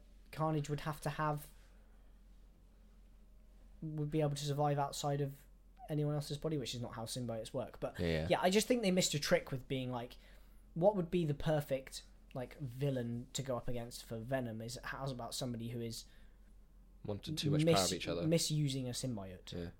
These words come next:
Speaker 1: in a way.
Speaker 2: Well, I think, I think,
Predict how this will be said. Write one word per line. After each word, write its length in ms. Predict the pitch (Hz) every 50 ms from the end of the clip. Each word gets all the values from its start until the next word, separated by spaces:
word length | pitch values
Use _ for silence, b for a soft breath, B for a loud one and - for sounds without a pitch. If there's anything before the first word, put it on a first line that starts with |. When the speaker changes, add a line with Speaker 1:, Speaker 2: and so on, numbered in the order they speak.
| - - - -
Speaker 1:
in 120 | - 117 110
a 40 |
way. 260 | 104 98 98 95 113 - - - - - - - - - - - - - - - - B B B B B B
Speaker 2:
Well, 120 | 190 196 196
I 40 |
think, 160 | 175 208 - -
I 60 | 160
think, 400 | - - 202 208 196 - -